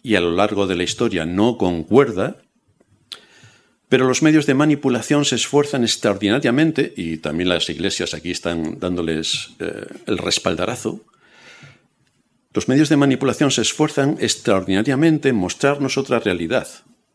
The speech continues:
de que la vida es distinta a lo que, a lo que realmente es. Las cosas que ocurren en este mundo, desde luego, no son lo que parecen.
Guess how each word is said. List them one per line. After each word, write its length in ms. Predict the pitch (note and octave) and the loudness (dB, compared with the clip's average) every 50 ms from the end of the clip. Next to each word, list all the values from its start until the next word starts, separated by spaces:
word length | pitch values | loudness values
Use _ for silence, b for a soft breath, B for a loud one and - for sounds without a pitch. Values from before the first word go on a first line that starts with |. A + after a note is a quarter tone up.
| _ _ _ _ _ | _ _ _ _ _
de 140 | - G2+ | -10 -6
que 80 | - F#2+ | -4 -2
la 100 | F2+ F2 | -2 -2
vida 180 | G#2 C3 C3 A#2+ | -2 -2 -2 -2
es 100 | A#2 - | -2 -2
distinta 460 | G2 E2+ - - B2+ A2+ F2+ F2+ E2+ | -6 -8 -4 -2 -2 -2 -2 -2 -4
a 40 | E2+ | -4
lo 140 | E2+ E2 | -6 -8
que, 320 | - - D#2+ D2+ D2+ - b b b b b b b b b b b b - | -6 -4 -4 -4 -4 -8 b b b b b b b b b b b b -8
a 60 | - | -4
lo 120 | G2 F2+ F2+ | -4 -4 -2
que 140 | - - D#2+ | -2 -4 -2
realmente 580 | D2+ F2 F#2+ F#2+ F2 F#2 F2+ D#2+ - E2+ E2 | -2 -2 -2 -2 -2 -2 -4 -4 -6 -6 -6
es. 300 | F2+ - - - - - _ _ _ _ _ _ _ _ _ _ _ _ - - b b b b b b b b b b b b b b b - - _ _ _ _ _ _ _ | -6 -6 -8 -10 -12 -16 _ _ _ _ _ _ _ _ _ _ _ _ -20 -20 b b b b b b b b b b b b b b b -20 -20 _ _ _ _ _ _ _
Las 120 | - - - | 0 0 2
cosas 320 | - D#3+ D#3 F3+ D#3+ - | 2 2 2 2 2 2
que 80 | - C#3+ | 2 0
ocurren 400 | - - D#3 E3 D3 C3+ A#2 G#2 | 2 2 0 2 2 2 2 2
en 140 | G2 G#2+ | 2 2
este 180 | C3 B2+ - - | 0 0 0 0
mundo, 500 | D#3 D#3+ E3+ E3 D3+ C#3+ D3+ E3+ - - b b b b b b _ _ _ _ _ _ _ _ _ _ _ _ | 2 4 4 4 4 2 0 0 -2 -8 b b b b b b _ _ _ _ _ _ _ _ _ _ _ _
desde 260 | A2 A2 - - G2+ | 0 0 2 2 2
luego, 200 | A2+ D3+ D#3 E3 | 2 4 4 4
no 120 | D#3 D#3 | 4 4
son 160 | - D#3+ D#3+ | 4 4 4
lo 100 | D#3 C#3+ | 2 4
que 80 | A#2 G2 | 2 0
parecen. 480 | - F#2 E2 E2 - - C2+ C2 - | 0 0 -2 -2 -4 -6 -10 -12 -12